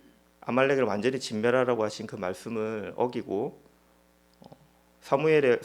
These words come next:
사무엘 선지자로부터 큰 그 나무람을 받은 이후에, 어, 사울의 반응으로부터 이렇게 시작합니다.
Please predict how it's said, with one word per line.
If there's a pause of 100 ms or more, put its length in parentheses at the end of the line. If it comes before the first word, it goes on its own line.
(200)
사무엘
선지자로부터 (320)
큰
그
나무람을
받은
이후에, (720)
어,
사울의
반응으로부터
이렇게
시작합니다.